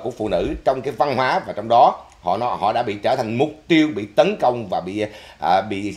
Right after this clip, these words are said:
kiểm duyệt rất chặt chẽ từ ở trong cái, à, công ty Facebook. Trong một cái tweet ngày hai mươi hai tây tháng bảy thì, à, một trong những nhân, à, nhân viên và, à,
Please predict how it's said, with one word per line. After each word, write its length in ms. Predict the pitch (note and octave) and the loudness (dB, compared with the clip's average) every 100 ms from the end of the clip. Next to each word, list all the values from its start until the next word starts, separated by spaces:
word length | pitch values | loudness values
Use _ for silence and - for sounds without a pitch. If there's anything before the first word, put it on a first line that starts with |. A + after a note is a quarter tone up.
| - | -4
kiểm 160 | C3 | -2
duyệt 120 | C#3+ G#2+ - | -2 -4 0
rất 100 | F3+ A#3+ - | 0 0 -2
chặt 140 | - A#3 - - | 0 0 -2 -2
chẽ 280 | G#2+ G#2 D#3+ - | 2 2 2 -2
từ 380 | - C3+ B2+ G#2+ - | 2 4 2 -2 -4
ở 220 | D2+ G2 - | -2 -2 0
trong 240 | B2+ B2 | -2 -2
cái, 220 | A#2 C3 | -6 -2
à, 100 | D3 | 0
công 180 | B2 A#2+ | -2 -4
ty 140 | B2+ - - | -8 -8 0
Facebook. 320 | F3+ F3 F#3+ G3 - - - | 0 4 0 0 -8 -16 2
Trong 200 | E3 F3 | 2 2
một 80 | A#2 | -2
cái 100 | - - | -6 -4
tweet 120 | G#3+ A3 | -4 -2
ngày 200 | B2+ G#2+ | -2 -2
hai 180 | A#2+ C#3+ | 0 0
mươi 100 | C3+ | 0
hai 140 | C3+ | 0
tây 120 | C3 | -4
tháng 260 | B2 D#3 C#3 | -8 -8 -4
bảy 260 | F#2 A2 D#3+ | -2 -2 -4
thì, 180 | A2+ G#2 | -6 0
à, 200 | G2 F#2+ - - - | 0 0 -4 -20 -2
một 360 | A#2 C3 - | 2 2 2
trong 160 | D#3 D3 | 2 2
những 180 | A#2 D#3+ | 0 0
nhân, 240 | D#3 D3 | 0 0
à, 140 | C#3+ C#3 | -2 0
nhân 220 | C#3 C3+ | -2 -2
viên 320 | C#3+ C#3 A#2+ | -2 -4 -4
và, 300 | G#2 F#2+ F#2+ F#2 - - | -2 0 0 -2 -10 -10
à, 100 | D#2 | -6